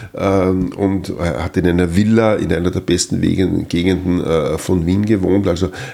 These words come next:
patriarchalische Züge, hat, großbürgerliche Züge hatte er sicher.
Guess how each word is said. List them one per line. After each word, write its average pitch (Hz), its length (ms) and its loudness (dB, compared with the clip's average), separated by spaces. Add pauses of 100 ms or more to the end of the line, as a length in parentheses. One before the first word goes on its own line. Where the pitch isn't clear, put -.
patriarchalische 92 960 0
Züge, 104 400 0
hat, - 220 -2
großbürgerliche 98 920 2
Züge 98 400 0 (220)
hatte 87 300 -2
er 85 100 2
sicher. 113 540 0